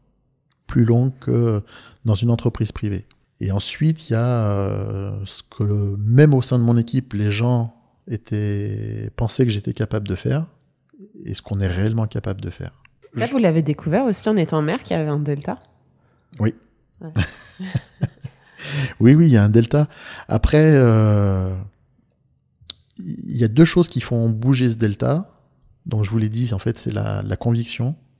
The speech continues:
Speaker 1: Et la deuxième chose, c'est le, la capacité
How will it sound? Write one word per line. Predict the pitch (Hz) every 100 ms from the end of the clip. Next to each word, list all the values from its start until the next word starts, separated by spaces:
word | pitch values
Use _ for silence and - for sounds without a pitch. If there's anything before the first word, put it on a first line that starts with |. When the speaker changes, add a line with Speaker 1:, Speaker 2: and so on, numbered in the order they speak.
| _ -
Speaker 1:
Et | 107
la | 101
deuxième | 117 123 120
chose, | - 139 151
c'est | - 123
le, | 113 104 101 101 104 107 110 110 113 - 123 -
la | 98 95
capacité | - 160 - 139 - - 147 -